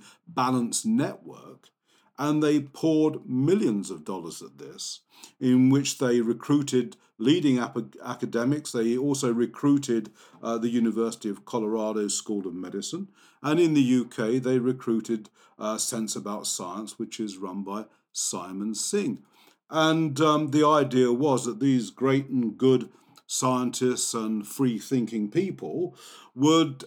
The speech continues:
um, spread the Coca-Cola agenda, that in fact obesity and all these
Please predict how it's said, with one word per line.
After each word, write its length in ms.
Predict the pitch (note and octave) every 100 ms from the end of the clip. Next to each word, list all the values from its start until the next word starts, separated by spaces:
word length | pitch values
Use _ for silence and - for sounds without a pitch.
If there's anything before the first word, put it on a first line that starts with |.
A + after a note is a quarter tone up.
| -
um, 420 | C#3+ D3+ D#3 D3+
spread 440 | - - B2+ C3+
the 160 | C3 B2+
Coca-Cola 840 | B2+ A#2 A2 G#2 - A#2 A2 G#2 G2+
agenda, 560 | G#2 F#2+ A2+ A#2 F#2 G#2+
that 180 | B2+
in 140 | C3+ C3
fact 400 | C3 C#3 C3 - _ _ _
obesity 960 | B2 A#2+ A#2 D3+ G2+ - - C#2 D#3 G#2+
and 220 | F#2 F2+
all 200 | G#2+ G2
these 360 | F#2 F2 -